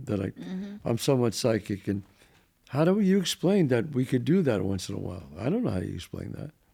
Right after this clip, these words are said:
Speaker 1: How could that be possible? How could I tell a guy he got hurt when he was eleven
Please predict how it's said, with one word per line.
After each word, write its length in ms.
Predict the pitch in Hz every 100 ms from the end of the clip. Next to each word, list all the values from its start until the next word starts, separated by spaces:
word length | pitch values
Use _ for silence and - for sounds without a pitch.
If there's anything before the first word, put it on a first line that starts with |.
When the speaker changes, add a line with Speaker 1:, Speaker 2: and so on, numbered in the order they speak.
| _ _
Speaker 1:
How 140 | - 180
could 140 | 196
that 100 | 190
be 120 | 170
possible? 640 | 165 139 151 151 104 - - _ _ _ _ _ _ _ _
How 140 | - 147
could 140 | 175
I 80 | 170
tell 220 | - 170
a 60 | 151
guy 460 | 123 143 147 127 98 - -
he 120 | -
got 140 | 131 117
hurt 220 | 135 143
when 80 | -
he 80 | 120
was 160 | 113
eleven 600 | 104 113 127 120 110 98